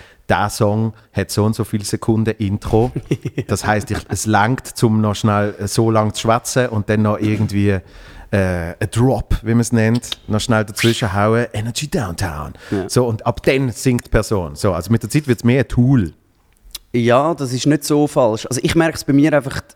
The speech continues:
Speaker 2: mehr so ein bisschen, wenn es einen neuen Song gibt, den ich geil finde,
Speaker 1: Ja.
Speaker 2: dann kann ich den spätestens nach irgendeinem zweiten Sp-,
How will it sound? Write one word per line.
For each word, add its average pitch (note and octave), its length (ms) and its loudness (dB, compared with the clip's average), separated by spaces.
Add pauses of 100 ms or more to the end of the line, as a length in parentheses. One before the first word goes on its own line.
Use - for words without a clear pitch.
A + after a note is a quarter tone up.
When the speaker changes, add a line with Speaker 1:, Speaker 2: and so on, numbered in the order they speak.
Speaker 2:
mehr C3 320 4
so C#3+ 140 -2
ein C3+ 60 -2
bisschen, A#2+ 280 2
wenn A#2 120 2
es A2+ 100 -2
einen A2+ 120 4
neuen D3+ 220 4
Song D3 220 2
gibt, C#3 140 -4
den A2+ 100 2
ich A2 100 -2
geil F#2 280 -2
finde, - 440 -6
Speaker 1:
Ja. F#2 220 0
Speaker 2:
dann A2+ 380 0
kann A#2+ 220 0
ich A#2+ 100 0
den A#2 340 2
spätestens B2+ 460 0
nach A#2 160 0
irgendeinem A2 260 2
zweiten A#2+ 400 0
Sp-, - 160 -8